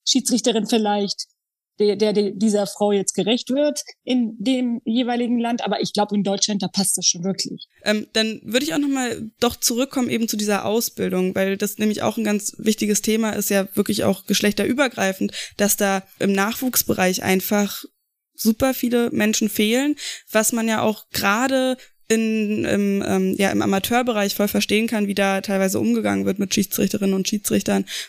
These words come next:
Speaker 2: ähm, was man da für Storys liest und hört, das ist schon echt ziemlich heftig. Was findest du, müsste da passieren, dass mehr Leute, mehr junge Leute sich ja auch entscheiden, ähm, Schiedsrichterin oder Schiedsrichter zu werden?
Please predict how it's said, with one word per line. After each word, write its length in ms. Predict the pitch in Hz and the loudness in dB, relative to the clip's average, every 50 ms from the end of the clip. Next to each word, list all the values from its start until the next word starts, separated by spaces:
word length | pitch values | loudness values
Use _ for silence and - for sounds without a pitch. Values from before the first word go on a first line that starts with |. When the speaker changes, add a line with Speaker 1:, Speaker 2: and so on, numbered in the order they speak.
| - - | -8 -4
Speaker 2:
ähm, 300 | - 196 190 190 190 202 | -2 0 0 0 0 0
was 180 | 196 190 - | 0 0 2
man 100 | 202 196 | 0 0
da 100 | 190 196 | 0 0
für 140 | 190 - 202 | 0 0 -2
Storys 440 | - 208 202 196 208 208 196 - - - | 0 0 0 2 2 0 -2 -2 -4 -4
liest 380 | 202 202 208 214 202 - - | -2 0 0 0 0 -2 -2
und 160 | - 202 202 208 | -4 -2 0 0
hört, 280 | 196 196 196 196 - | 0 0 0 -2 -2
das 100 | 196 196 | -6 -6
ist 120 | 214 196 - | -4 -2 0
schon 160 | 202 196 196 | 0 0 0
echt 220 | - 196 - - | 0 -2 -2 0
ziemlich 200 | - 202 190 - | 0 0 0 2
heftig. 300 | 208 214 - - 208 202 - - - - - _ | 0 0 0 0 -2 -2 -2 -4 -6 -8 -8 _
Was 380 | - 208 214 214 - - - - - - | 0 0 0 0 -2 -4 -6 -8 -10 -10
findest 500 | - - - 233 240 240 240 226 - - | -8 -2 0 0 0 0 0 -2 -2 -2
du, 280 | 240 254 262 269 262 - | 0 0 2 0 0 -2
müsste 420 | - 220 226 233 247 262 - 247 214 | 0 0 0 2 0 0 -2 0 0
da 120 | 220 214 | 0 -2
passieren, 840 | - - 220 208 - - - - 247 247 233 233 226 233 240 247 - - - - - _ _ _ _ _ _ _ _ | 0 0 -2 0 0 0 0 0 2 2 2 2 2 2 0 0 -2 -6 -16 -20 -20 _ _ _ _ _ _ _ _
dass 600 | 214 214 208 214 - - - - - - - _ _ _ _ _ | 0 2 2 0 -2 -2 -2 -2 -2 -4 -6 _ _ _ _ _
mehr 340 | - - 208 220 220 226 233 | -2 0 2 2 2 2 2
Leute, 640 | 226 214 220 233 247 - 247 240 226 226 220 - - | 0 0 0 0 0 0 0 2 2 0 0 -2 -2
mehr 240 | - 220 226 226 226 | 0 0 2 2 2
junge 260 | 233 262 302 349 349 | 2 2 2 2 0
Leute 280 | 254 214 214 214 214 | 0 0 -2 -2 -4
sich 160 | 202 202 202 202 | -4 -2 0 0
ja 140 | 202 196 | 2 2
auch 80 | 196 196 | 0 0
entscheiden, 760 | - 196 190 - - 190 190 185 185 185 202 208 214 220 - - | 0 0 2 2 2 2 2 2 2 0 0 0 0 0 0 0
ähm, 260 | - 196 196 196 196 | 0 0 0 0 0
Schiedsrichterin 640 | - - 277 277 - - 277 240 - 202 196 190 190 | 0 0 0 0 0 -2 -2 0 0 0 0 0 0
oder 140 | 196 185 185 | 0 0 0
Schiedsrichter 480 | - 247 240 - - 240 - 214 196 | -2 -2 -2 -2 -2 0 0 -2 -2
zu 160 | - 196 185 185 | -2 -2 -2 0
werden? 340 | 185 185 180 196 196 190 | 0 0 0 -2 -4 -6